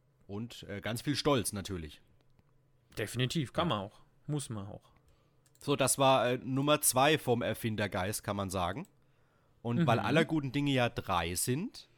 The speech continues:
Speaker 1: kommt jetzt noch was.
Speaker 2: So
Speaker 1: Und
Speaker 2: muss
Speaker 1: da
Speaker 2: das
Speaker 1: muss ich sagen, ich weiß nicht, ob du das kanntest, mir war das gänzlich neu.
Speaker 2: Ich hab's auch
Speaker 1: Aber
Speaker 2: nicht
Speaker 1: ist auch wieder ein Punkt, wo wir sagen kann: Respekt, äh, was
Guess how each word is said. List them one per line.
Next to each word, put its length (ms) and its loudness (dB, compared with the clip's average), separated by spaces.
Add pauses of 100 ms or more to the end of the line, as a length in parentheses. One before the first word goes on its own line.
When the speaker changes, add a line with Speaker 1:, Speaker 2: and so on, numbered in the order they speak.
(600)
Speaker 1:
kommt 240 -2
jetzt 220 0
noch 260 2
was. 300 0
Speaker 2:
So 120 -14
Speaker 1:
Und 100 -4
Speaker 2:
muss 80 -2
Speaker 1:
da 60 2
Speaker 2:
das 80 2
Speaker 1:
muss 140 0
ich 100 -2
sagen, 240 2
ich 60 -2
weiß 120 2
nicht, 80 0
ob 60 -2
du 100 -4
das 160 -6
kanntest, 340 -2
mir 140 0
war 100 2
das 160 -4
gänzlich 420 -4
neu. 300 0 (1120)
Speaker 2:
Ich 300 -2
hab's 140 0
auch 60 2
Speaker 1:
Aber 140 2
Speaker 2:
nicht 100 0
Speaker 1:
ist 100 -4
auch 180 -4
wieder 180 2
ein 140 0
Punkt, 280 -4
wo 80 -2
wir 120 0
sagen 340 0
kann: 320 -2
Respekt, 760 -8
äh, 360 0
was 380 -4